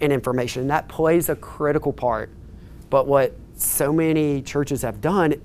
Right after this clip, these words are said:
is they filled our heads with knowledge, but it's never affected our heart. The mistake we might make is with this singular idea is we're gonna fulfill this vision, it's just by teaching people about Jesus, assumes their heart will be affected by it.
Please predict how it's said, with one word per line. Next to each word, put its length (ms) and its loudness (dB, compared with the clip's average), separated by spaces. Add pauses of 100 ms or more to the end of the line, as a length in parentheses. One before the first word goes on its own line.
is 140 0
they 120 0
filled 320 4
our 100 2
heads 380 0
with 180 -2
knowledge, 640 -2 (560)
but 120 4
it's 160 0
never 320 -2
affected 360 -6
our 80 -6
heart. 280 -6 (1080)
The 80 0
mistake 360 4
we 100 6
might 240 2
make 400 0
is 440 2
with 140 -2
this 140 -2
singular 360 4
idea 160 2
is 120 -2
we're 80 0
gonna 120 0
fulfill 240 0
this 140 -4
vision, 240 0
it's 80 -8
just 120 -8
by 160 -2 (440)
teaching 420 -4
people 380 -2 (220)
about 380 2
Jesus, 600 -4 (120)
assumes 360 0
their 80 -4
heart 340 -6
will 100 -8
be 120 -10
affected 480 -14
by 220 -10
it. 100 -14